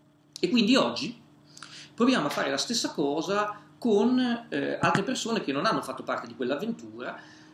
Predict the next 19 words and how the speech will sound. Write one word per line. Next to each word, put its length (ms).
eh, 220
per 220
provare 300
a 60
scalare 720
questa, 360
questa 200
idea 240
del 140
web 240
team 500
dalla 420
dimensione 380
cittadina 640
alla 140
dimensione 600
nazionale. 640
Tutti 240
voi 320